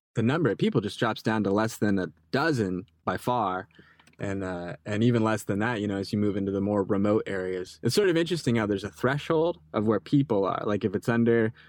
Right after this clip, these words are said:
so many miles of a hike, there's gonna be a lot more people there. It's just sort of, uh, evolution,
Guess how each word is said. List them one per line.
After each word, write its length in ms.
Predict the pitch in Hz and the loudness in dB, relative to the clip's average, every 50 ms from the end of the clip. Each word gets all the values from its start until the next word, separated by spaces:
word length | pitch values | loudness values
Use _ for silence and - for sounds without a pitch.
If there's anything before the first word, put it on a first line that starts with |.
| - _ | -20 _
so 340 | - - - - 131 123 123 | -14 -10 -4 0 2 2 4
many 280 | 123 120 117 110 110 104 | 4 4 4 4 4 4
miles 640 | 104 104 104 104 104 107 110 113 110 113 - - - - | 4 4 2 2 2 2 2 2 2 2 0 -4 -4 -4
of 100 | 107 95 | -2 0
a 60 | 101 | 0
hike, 400 | 92 104 117 123 147 160 - - _ - - - _ _ - | 0 0 0 0 0 -2 -4 -8 _ -20 -20 -20 _ _ 0
there's 120 | 113 110 | 2 2
gonna 200 | 113 120 110 104 | 4 4 4 4
be 80 | 110 110 | 4 6
a 40 | 110 | 6
lot 220 | 117 117 117 107 | 6 4 4 4
more 220 | 110 110 107 95 | 4 4 2 2
people 420 | - - - 135 123 117 - 98 92 | -2 -2 0 0 2 2 2 2 2
there. 180 | 92 92 98 | 2 2 2
It's 100 | 117 127 | 2 2
just 140 | 151 147 - | 2 0 2
sort 160 | - 123 117 | 2 2 2
of, 200 | 110 101 92 92 | 2 0 0 0
uh, 300 | 98 92 92 87 87 95 107 - _ _ _ _ _ _ _ _ _ _ _ - | 0 0 0 0 -2 -6 -8 -12 _ _ _ _ _ _ _ _ _ _ _ -4
evolution, 720 | 131 135 120 113 110 113 147 240 - - - 330 302 269 | -2 0 2 4 4 6 4 4 2 2 2 2 2 2